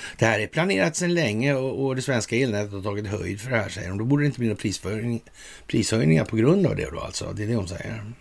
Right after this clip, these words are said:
Mm. Det tror jag det blir ändå. Mm. Och jag tror det är viktigt alltså. Ja. Ja. Och nu börjar man till och med från, eh, Janet Yellens sida då att, eh,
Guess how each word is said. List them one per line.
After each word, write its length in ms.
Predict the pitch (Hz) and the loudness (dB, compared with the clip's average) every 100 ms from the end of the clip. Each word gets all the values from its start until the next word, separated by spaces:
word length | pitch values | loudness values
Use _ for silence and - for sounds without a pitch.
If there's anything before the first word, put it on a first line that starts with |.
| - - | -16 -8
Mm. 400 | 90 80 85 95 | -8 -6 -8 -4
Det 200 | 117 107 | -2 2
tror 160 | 131 | 4
jag 100 | 113 | 4
det 40 | 98 | 4
blir 180 | 92 98 | 0 -2
ändå. 340 | 90 95 95 110 - - - - - - - - - - | -2 -4 -6 -8 -16 -20 -20 -20 -20 -20 -20 -20 -14 -4
Mm. 240 | 92 82 69 67 73 92 85 - - - - - - - - - - - | -2 -2 -4 -10 -14 -14 -16 -20 -20 -20 -20 -20 -20 -20 -20 -20 -10 0
Och 120 | 110 | 2
jag 100 | 117 | 4
tror 100 | 120 | 4
det 80 | 113 | 4
är 60 | |
viktigt 420 | 113 - - 113 | 2 0 -6 -10
alltså. 300 | 85 - - 95 - - | -10 -10 -10 -10 -14 -10
Ja. 240 | - 95 76 71 85 92 - - - - - - - - - - - - - - | -2 0 -2 -6 -12 -14 -18 -20 -20 -20 -20 -20 -20 -20 -18 -16 -16 -16 -16 0
Ja. 540 | 107 104 92 85 85 90 98 - | 4 4 2 -4 -10 -12 -14 -6
Och 140 | 120 | 2
nu 380 | 123 123 135 78 | 6 6 4 0
börjar 380 | 85 139 147 143 | 0 6 6 6
man 180 | 143 151 | 4 0
till 140 | 165 | 0
och 60 | 143 | 0
med 120 | 123 | 0
från, 340 | 127 120 113 | -2 -2 -2
eh, 220 | 107 98 104 101 76 73 71 62 64 69 | -2 -2 -4 -6 -6 -8 -10 -14 -12 -6
Janet 420 | 107 120 123 143 | 0 2 2 2
Yellens 580 | 117 113 131 170 175 - | 4 4 2 0 0 2
sida 380 | 185 127 110 | 4 4 2
då 200 | 107 98 | 2 2
att, 280 | 101 98 - | 0 -2 -4
eh, 480 | 113 104 98 82 80 | -2 -2 -2 -4 -6